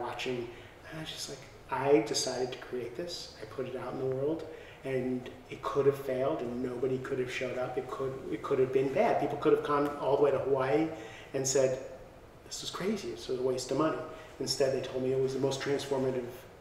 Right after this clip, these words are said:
experience they've ever had in their lives, and their businesses are gonna explode from this. That was huge. So, of course, the next thing was, "Oh, this same person that I worked with to have people out on the ocean is, also does excursions to the Dominican Republic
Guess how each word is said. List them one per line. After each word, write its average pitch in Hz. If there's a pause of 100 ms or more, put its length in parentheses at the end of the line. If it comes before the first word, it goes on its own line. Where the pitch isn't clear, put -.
(320)
experience 131
they've 127
ever -
had 127
in 127
their 120
lives, -
and 127
their 117
businesses 131
are 127
gonna 131
explode -
from 123
this. - (720)
That 165
was 151
huge. 175 (220)
So, -
of -
course, 233
the 147
next 190
thing 131
was, 123 (480)
"Oh, 220 (340)
this -
same 175
person 185
that 135
I 131
worked -
with 131 (420)
to 135 (360)
have -
people 135
out 131
on 127
the 139
ocean 135 (320)
is, -
also -
does 131
excursions 131
to 135
the 131
Dominican 131
Republic 202